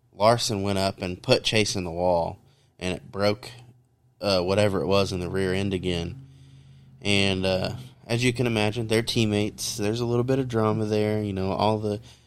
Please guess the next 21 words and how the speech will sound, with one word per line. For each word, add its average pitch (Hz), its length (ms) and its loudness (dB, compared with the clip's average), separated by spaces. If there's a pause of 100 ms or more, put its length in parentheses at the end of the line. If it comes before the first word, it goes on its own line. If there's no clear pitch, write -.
(300)
all 110 200 2
of 120 100 0
Chase 120 340 0
Elliott 104 360 0
fans 98 420 -6
were 107 280 -4
upset, 98 580 -2 (120)
as 98 540 -4 (100)
if 113 220 -2
you 151 160 2
watched 107 420 6
it, 87 60 -2
you 82 160 0
were 92 60 2
like, 90 200 2
"Okay, 95 300 -2
he 92 180 -4
did 85 240 -4
that 80 160 -2
on 80 140 -8
purpose." - 720 -18